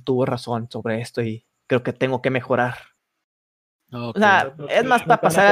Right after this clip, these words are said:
Speaker 3: poner
Speaker 1: rato,
Speaker 3: atención.
Speaker 1: para palomear, como dirían, como diría la
Speaker 2: Pa-
Speaker 1: gente.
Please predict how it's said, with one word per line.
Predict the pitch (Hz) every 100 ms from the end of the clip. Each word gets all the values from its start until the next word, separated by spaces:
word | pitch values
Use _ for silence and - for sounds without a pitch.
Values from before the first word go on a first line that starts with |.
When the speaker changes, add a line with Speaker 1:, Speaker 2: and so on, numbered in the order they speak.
| 190
Speaker 3:
poner |
Speaker 1:
rato, | 175 180 190
Speaker 3:
atención. |
Speaker 1:
para | 190 175 156
palomear, | 165 160 156 151 151 -
como | 160 147
dirían, | 139 135 139 143 135 127 123 123 123 127 123 _ _ _ _ _ -
como | 139
diría | 143 147
la | 156
Speaker 2:
Pa- | -
Speaker 1:
gente. | 139 131 139 139